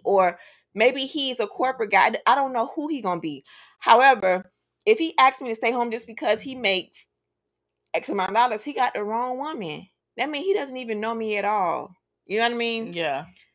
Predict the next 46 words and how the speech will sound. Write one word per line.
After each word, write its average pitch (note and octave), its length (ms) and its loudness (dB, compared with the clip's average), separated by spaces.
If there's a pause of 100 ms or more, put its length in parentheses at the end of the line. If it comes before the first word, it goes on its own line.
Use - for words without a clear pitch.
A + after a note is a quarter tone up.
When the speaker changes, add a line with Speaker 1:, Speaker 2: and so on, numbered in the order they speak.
(120)
Speaker 1:
'Cause A#3+ 140 -6
he E4+ 120 0
gonna B3 240 0
know. A#3+ 100 4
Speaker 2:
Absolutely, F#3 540 2
he E3 120 -6
don't D#3+ 160 -4
know D3+ 60 -4
Speaker 1:
He F#4+ 120 6
Speaker 2:
you - 40 -
Speaker 1:
kn-, - 40 -2
Speaker 2:
at - 60 2
Speaker 1:
he, - 40 2
Speaker 2:
all, - 220 2
Speaker 1:
he - 60 2
Speaker 2:
at - 40 0
Speaker 1:
know C#3+ 160 6
my E4+ 100 10
Speaker 2:
all, C#3 180 4
Speaker 1:
hands C3 340 2
Speaker 2:
all. - 120 -6
Speaker 1:
have C4+ 140 2
to B3 80 -4
be A#3 160 -4
in G#3 100 -4
something. A3 760 -6
Speaker 2:
Mm-hmm. E3 380 -12
Speaker 1:
I A3 120 6
just B3 240 -2
feel B3+ 100 -2
like A3+ 240 2
I'm A#3+ 220 2
not B3 220 -4
just A#3+ 220 -8
on G3+ 140 -4
this G#3+ 280 -6
earth F#3+ 260 2 (220)
just G#3 300 -4
to G#3 80 -4
be F3 480 -10 (520)
just G3+ 220 2 (180)
a F3 60 0
missus. F3+ 540 -6 (420)
I'm G#3 100 -6
sorry. F3+ 500 4
I'm, G3+ 220 0